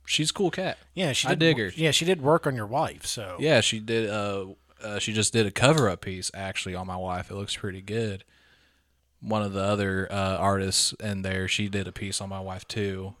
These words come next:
Speaker 1: She's really good. Uh, also, the same person that just did that piece on Bobby.
Speaker 2: Yeah, like, when I was
Speaker 1: Mm-hmm.
Speaker 2: walking in there, I, I was noticing one of the artists was actually doing this, like, badass metal sculptor
Speaker 1: Oh, really?
Speaker 2: piece on this girl's back, and it
Speaker 1: Nice.
Speaker 2: looked dope. Like, it
Speaker 1: Nice.
Speaker 2: looked so good.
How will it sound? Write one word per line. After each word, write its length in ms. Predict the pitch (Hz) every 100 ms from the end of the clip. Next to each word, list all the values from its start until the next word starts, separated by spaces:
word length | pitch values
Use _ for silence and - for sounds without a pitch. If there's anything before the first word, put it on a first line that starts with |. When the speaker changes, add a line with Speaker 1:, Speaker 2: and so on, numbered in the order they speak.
| _
Speaker 1:
She's 560 | - - 101 95 95 - _ _
really 260 | 110 98 95
good. 320 | 92 98 101 - _
Uh, 180 | 113 101
also, 260 | 104 98 98
the 60 |
same 200 | 92 104 104
person 280 | 104 - 110
that 60 |
just 160 | 101 101
did 120 | 113
that 160 | 104 90
piece 260 | 110 101
on 140 | 113 101
Bobby. 360 | 147 151 107 - _ _
Speaker 2:
Yeah, 240 | 151 185 - - -
like, 220 | 147 139
when 120 | 135
I 60 | 151
was 120 | 160
Speaker 1:
Mm-hmm. 100 | 170
Speaker 2:
walking 260 | 151 143 131
in 120 | 165
there, 220 | 127 123
I, 160 | 123 117
I 40 |
was 160 | 117 110
noticing 440 | 127 123 131 123
one 100 | 123
of 60 | 117
the 80 |
artists 280 | 120 123 120
was 180 | 123 113
actually 300 | 123 123 120
doing 220 | 110 127
this, 180 | 120 -
like, 220 | 107 -
badass 500 | - 113 120 120 113
metal 360 | 104 104 123 117
sculptor 640 | - 104 98 - 110 104 - - -
Speaker 1:
Oh, 160 | 107
really? 240 | 95 139 131
Speaker 2:
piece 160 | 131
on 100 | 127
this 120 | 117 -
girl's 280 | 120 110
back, 380 | 90 110 127 107
and 80 | 113
it 60 | 139
Speaker 1:
Nice. 220 | 123 151
Speaker 2:
looked 300 | 170 - -
dope. 420 | 127 139 - -
Like, 200 | 123 131
it 60 | 151
Speaker 1:
Nice. 140 | 165
Speaker 2:
looked 180 | 170 -
so 380 | - - 139 135
good. 340 | 123 123 -